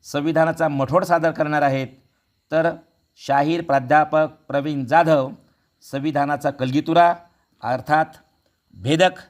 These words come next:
सादर करणार आहेत. या संविधान लोककला साहित्य संमेलनाचे निमंत्रक आहेत संजय कुसाळकर,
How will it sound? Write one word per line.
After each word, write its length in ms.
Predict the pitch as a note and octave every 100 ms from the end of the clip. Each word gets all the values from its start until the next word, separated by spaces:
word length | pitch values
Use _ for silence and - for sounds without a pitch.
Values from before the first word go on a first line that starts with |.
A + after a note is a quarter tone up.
| _ _ _ _ _ _ _
सादर 320 | - A#2+ A#2+
करणार 300 | A2+ F#2+ E2+
आहेत. 160 | - - _ _ _ _ _ _ -
या 500 | A#2+ E3+ F#3+ G3+ G3+ - _ _ _ _ _ _
संविधान 840 | - F3 F3 G3 F#3 F#3+ G3 F#3 - _ _ _ _ _ _ _ _ _ _ _ _ _ -
लोककला 560 | B2+ F#3 G3 G3 F#3+
साहित्य 380 | F#3 E3+ F3 F#3
संमेलनाचे 680 | F3 E3+ F3 E3+ E3+ E3 D#3+
निमंत्रक 500 | D3+ D#3 E3+ F3+ F#3
आहेत 280 | F3+ F#3 F#3 - _ _ _ _ _ _ _ _ _ _ _ _ _ _
संजय 340 | - D3 D#3+
कुसाळकर, 580 | E3 D3+ E3+ F3+ F3+ F#3+